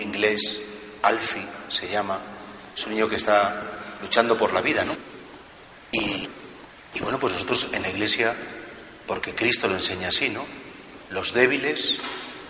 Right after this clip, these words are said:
los indefensos, son el tesoro de la Iglesia y, por tanto, en esta cultura de la muerte que se ve que este niño,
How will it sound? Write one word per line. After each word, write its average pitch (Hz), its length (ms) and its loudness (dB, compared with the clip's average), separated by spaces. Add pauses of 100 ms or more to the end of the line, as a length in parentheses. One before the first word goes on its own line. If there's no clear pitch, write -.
(140)
los 95 180 2
indefensos, 120 800 0 (920)
son 110 200 -4
el 113 120 4
tesoro 135 320 4
de 110 80 2
la 92 80 0
Iglesia 110 340 0
y, 101 40 -4
por - 160 -4
tanto, 139 360 -4 (460)
en 104 80 -4
esta 107 220 6
cultura 117 400 2
de 113 80 8
la 107 100 8
muerte 127 360 2
que 113 100 -2
se 107 120 2
ve 110 140 0
que 117 80 -4
este 113 160 -2
niño, 113 260 -2